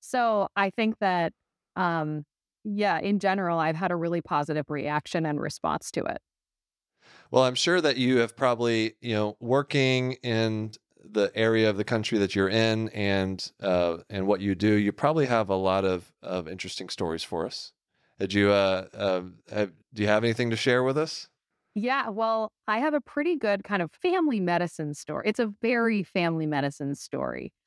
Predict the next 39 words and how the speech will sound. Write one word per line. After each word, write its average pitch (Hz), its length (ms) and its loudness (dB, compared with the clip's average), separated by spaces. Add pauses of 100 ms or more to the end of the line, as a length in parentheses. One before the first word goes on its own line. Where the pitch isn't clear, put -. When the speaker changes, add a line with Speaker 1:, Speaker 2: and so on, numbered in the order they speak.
(140)
Speaker 1:
Um, 214 260 2
but 233 180 0
it 226 120 0
was 226 120 0
actually 277 380 -2
back, 190 320 -2 (180)
uh, 175 200 2
when 190 180 0
I 190 80 2
was 190 140 0
in 180 100 -2
residency. 160 540 -2
So 160 160 -6
I've 196 200 0
been 214 120 2
out 185 160 2
in 170 80 -2
practice 151 420 -2
for 165 140 -4
one 165 200 0
year. 139 240 0
I 135 120 0
ended 151 340 -2
my 151 140 0
residency 139 560 -2
about 135 200 0
a 139 40 -2
year 131 160 -2
Speaker 2:
Mm-hmm. - 20 -2
Speaker 1:
and 135 80 -2
a 143 40 -4
half 147 220 -4
ago. - 220 -6 (460)
And, 185 640 0 (160)
uh, 165 280 0
so 170 560 -2 (140)
my, 180 380 -2
my 190 200 2
real, 208 520 0